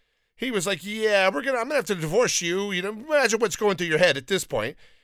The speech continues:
And then the angel also came to Joseph and told him, "No, this is real. This is what's going on," and,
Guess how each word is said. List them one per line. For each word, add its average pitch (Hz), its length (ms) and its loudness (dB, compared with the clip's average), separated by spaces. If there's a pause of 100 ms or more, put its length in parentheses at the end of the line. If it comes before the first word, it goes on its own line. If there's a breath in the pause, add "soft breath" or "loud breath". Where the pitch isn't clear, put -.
(200 soft breath)
And 160 200 0
then 165 160 2
the 165 100 -2
angel 151 480 -2 (240)
also 165 340 0
came 131 340 -6
to 117 480 -6 (520)
Joseph 175 420 0
and 131 120 -8
told 131 240 -2
him, 185 260 0
"No, 135 220 2
this 139 200 -4
is 123 160 -10
real. 143 260 0
This 127 180 -10
is 120 160 -12
what's 120 180 -6
going 113 300 -6
on," 107 200 -4
and, 107 220 -8